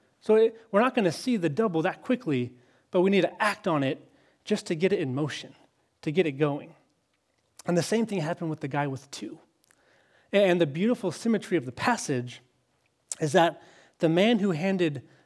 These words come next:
the master four talents, he ha-, he experienced the same joy as the one who handed, um,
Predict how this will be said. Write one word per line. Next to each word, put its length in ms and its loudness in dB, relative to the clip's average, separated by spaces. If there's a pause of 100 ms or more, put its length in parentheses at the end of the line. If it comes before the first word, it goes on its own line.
(100)
the 80 -2
master 320 2
four 260 -2
talents, 640 -6 (460)
he 280 0
ha-, 260 2
he 140 -2
experienced 640 -2
the 80 -8
same 460 -4
joy 380 -8 (680)
as 220 2
the 80 -2
one 420 0 (200)
who 160 -4
handed, 440 -4 (380)
um, 320 -4